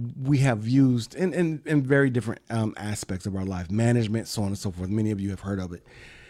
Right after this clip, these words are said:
The fifth law is the law that actually changed my life. I use it personally. I use it with you daily. I use it with other people. I make sure, we were just talking about this last night on the way home from the thing where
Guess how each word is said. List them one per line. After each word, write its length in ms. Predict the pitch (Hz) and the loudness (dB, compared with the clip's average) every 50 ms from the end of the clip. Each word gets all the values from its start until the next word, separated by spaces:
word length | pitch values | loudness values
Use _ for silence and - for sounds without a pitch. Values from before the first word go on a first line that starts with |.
| - - - - - | -20 -20 -14 -2 0
The 60 | 131 | 0
fifth 360 | 120 - - 208 226 208 - | 2 6 8 8 8 6 4
law 280 | 185 170 156 151 147 131 | 2 4 6 6 6 4
is 80 | 135 120 | 4 2
the 100 | 123 127 | 4 4
law 240 | 123 123 123 120 117 | 6 6 6 4 4
that 200 | 104 107 - - - | 2 0 -2 -4 -2
actually 360 | 120 123 123 - - 117 104 | 0 0 0 0 0 -2 -2
changed 380 | - - - 123 120 110 98 104 | 0 0 0 2 2 0 -2 -2
my 140 | 104 104 101 | 0 2 2
life. 320 | 107 107 95 90 95 - | 2 2 2 0 -2 -2
I 60 | 98 | -2
use 180 | 113 117 110 92 | 0 0 0 -2
it 80 | - | -6
personally. 640 | - - 131 135 135 - - 156 151 147 156 165 165 156 - _ _ _ _ _ - | -4 -2 0 0 0 0 0 0 0 2 2 0 0 -4 -6 _ _ _ _ _ -10
I 180 | - 101 101 101 | -6 -4 -2 -2
use 240 | 101 107 107 101 110 | 0 0 0 -2 -2
it 60 | 101 | -4
with 160 | 101 101 95 | -4 -4 -2
you 360 | 107 117 131 135 139 139 139 | 0 2 4 4 4 4 4
daily. 480 | 127 123 127 131 131 135 139 139 135 131 | 4 4 4 4 6 6 4 4 4 2
I 80 | 82 120 | 0 0
use 280 | 117 113 120 113 104 | 2 2 2 0 0
it 80 | 110 101 | -2 -4
with 160 | 101 98 - - | -6 -8 -8 -6
other 160 | - 113 110 98 | -4 -4 -2 -2
people. 500 | - - 135 131 131 135 131 131 127 - - - - - - - - _ | 0 0 0 0 0 0 0 -2 -2 -4 -10 -20 -20 -20 -20 -20 -14 _
I 120 | - 113 113 | -2 0 2
make 260 | 117 120 127 127 113 | 4 4 2 2 0
sure, 500 | - - - - - 156 156 143 123 107 | 0 -2 -4 0 2 4 6 6 6 6
we 120 | 104 139 214 | 4 4 4
were 100 | 220 160 | 4 2
just 140 | 117 117 - | 0 0 0
talking 180 | 139 123 123 | 0 0 2
about 200 | 123 127 127 120 | 2 2 2 2
this 120 | 135 127 117 | 2 2 2
last 240 | 131 127 123 120 | 2 2 2 2
night 160 | 143 143 135 123 | 2 2 2 2
on 100 | 120 113 | 2 2
the 60 | 110 | 2
way 120 | 110 113 | 0 0
home 200 | 117 127 123 117 | 0 0 0 0
from 220 | 113 - 120 117 107 | -2 -2 -2 -2 -2
the 80 | 92 | -4
thing 400 | - - 147 156 151 131 120 113 | -6 -2 0 0 2 2 2 2
where 260 | 113 120 117 107 98 | 2 2 2 0 -2